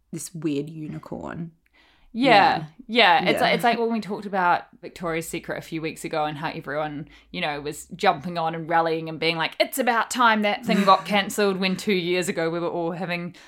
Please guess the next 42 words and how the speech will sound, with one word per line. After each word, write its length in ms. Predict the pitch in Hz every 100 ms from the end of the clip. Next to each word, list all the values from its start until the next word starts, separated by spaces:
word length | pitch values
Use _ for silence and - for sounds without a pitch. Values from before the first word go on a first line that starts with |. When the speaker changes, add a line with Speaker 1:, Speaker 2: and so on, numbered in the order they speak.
| - _
Speaker 2:
viewing 440 | 165 202 190 185 165
parties 520 | 160 151 151 156 165
about 320 | 160 160 139 143
it. 180 | 143 -
And, 140 | 185
and 220 | - 180
I 80 | 170
think 300 | 170 175 - -
with 180 | 175
Leandra, 420 | 165 170 165 165 165
she's 220 | - 160
put 160 | 196
herself 300 | 180 175 165 156
in 60 |
this 120 | 160
position 680 | - 165 175 - 156 151 156 _ _ _ _ _ _ _ _ _ _ _ _
to 180 | - 254
be 80 | 226
laughed 320 | 196 185 -
at 100 | 185
and 120 | 180
to 140 | - 202
be 100 | 180
ridiculed. 560 | 170 170 165 170 160 151
But 140 | 147
like 180 | 160 -
we 80 | 165
just 180 | 165 180
mentioned 320 | 156 170 160
before, 560 | 170 180 175 160 156 160 _ _ _ _ _ _ _ _ _ _ _ -
she 340 | - 214 214
probably 720 | - 202 196 175 175 170 160 170
has 200 | 170 160
done 320 | 170 160 -
the 80 | 165
exact 360 | 160 190 196 -
same 240 | - 170
amount 280 | 175 214 240
of 200 | 208 170
work 340 | 233 226 - -
as 460 | 170 160 147 - - -
millions 640 | 175 185 185 175 165 151